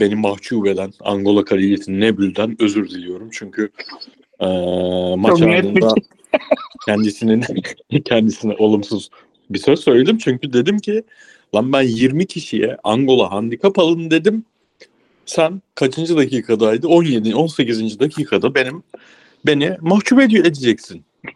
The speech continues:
Speaker 1: Çünkü
Speaker 2: Yani.
Speaker 1: hani Namibya tamam,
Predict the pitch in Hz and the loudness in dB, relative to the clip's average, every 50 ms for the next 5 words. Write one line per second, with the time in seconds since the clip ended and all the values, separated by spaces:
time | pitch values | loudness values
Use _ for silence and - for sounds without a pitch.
0 | _ - - - - - 160 143 139 131 123 110 101 110 104 - _ _ _ - | _ -20 -12 -8 -4 0 2 4 4 4 2 2 0 -2 -6 -8 _ _ _ -20
1 | _ _ _ _ _ _ _ _ _ _ _ _ _ _ _ _ - 123 117 110 | _ _ _ _ _ _ _ _ _ _ _ _ _ _ _ _ -4 0 2 4
2 | 107 120 127 127 135 139 131 127 - _ _ _ - - 120 117 120 113 | 4 4 4 6 4 4 4 2 -2 _ _ _ -6 -2 0 0 0 0